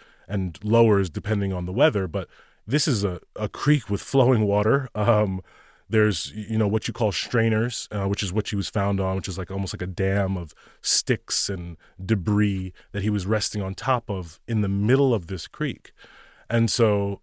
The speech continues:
there's a lot of, um, I guess, uh, decomposition and other things that you'd expect all over the body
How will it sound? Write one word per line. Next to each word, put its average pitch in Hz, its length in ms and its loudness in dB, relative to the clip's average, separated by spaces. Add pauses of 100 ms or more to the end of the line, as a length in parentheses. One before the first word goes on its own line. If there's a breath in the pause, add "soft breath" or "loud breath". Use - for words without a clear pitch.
(120)
there's 98 480 0
a 117 60 -2
lot 117 380 0
of, 110 300 0 (320 soft breath)
um, 98 440 -4 (220)
I 107 80 -2
guess, - 500 -6 (160)
uh, 92 340 -10
decomposition 120 840 -2
and 98 100 -4
other 110 200 -2
things 113 320 -2
that 90 100 -10
you'd 98 180 -6
expect - 640 -8
all 117 340 2
over 107 280 -2
the 139 100 -4
body 143 360 -2